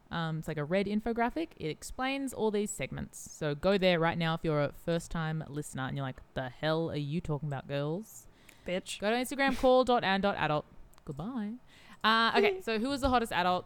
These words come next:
Speaker 1: Self-explanatory.
Speaker 2: <sighs> Ella. I think it was Ella.
Speaker 1: For me, it's Ella and,
Speaker 2: And
Speaker 1: because we're not
Speaker 2: Veronica.
Speaker 1: gonna say it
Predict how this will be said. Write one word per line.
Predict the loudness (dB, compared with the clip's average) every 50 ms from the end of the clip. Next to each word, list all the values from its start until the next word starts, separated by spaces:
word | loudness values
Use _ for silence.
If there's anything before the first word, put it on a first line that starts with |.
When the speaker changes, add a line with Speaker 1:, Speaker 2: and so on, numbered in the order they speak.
| -10 -18 -20 -20
Speaker 1:
Self-explanatory. | -8 -2 -2 -2 -2 -2 -4 -6 -6 -6 -4 -6 -6 -6 -6 -8 -8 -10 -14 -16 -18 -18 -20 -20 -20 -20 -18 -18 -18 -20 -20 -20 -20 -20 -20 -20 -20 -20 -20 -20 -20 -20 -20 -20 -20 -20 -20 -20 -20 -20 -20 -20 -20 -8 -2 0
Speaker 2:
<sighs> | 2 4 4 4 4 2 0 -2 -4 -4 -6 -8 -2 8
Ella. | 10 12 12 12 10 6 2 -10 -20 -20 -8 -6
I | 4
think | 4 6 6
it | 6
was | 6
Ella. | 4 2 0 -2 -8 -14 -14 -14
Speaker 1:
For | -4 0 2 2
me, | 4 4
it's | 4 4 2 2 -2 -10 -18 -20 -20 -20 -20 -20 -20 -20 -20 -20 -16 _ -2
Ella | -2 -2 0 -2 -4 -4 -6 -6 -8 -6
and, | -4 -2 0 0 2 2 2 0 0 -2
Speaker 2:
And | -6 -12 -18 -18 -18 -18 -18 -18 -4 0
Speaker 1:
because | 4 6 8
we're | 8
not | 10 8 8 8 8
Speaker 2:
Veronica. | 6 6
Speaker 1:
gonna | 6 8 8 6 4 2
say | 0 -2 -2 0 0 -2
it | -4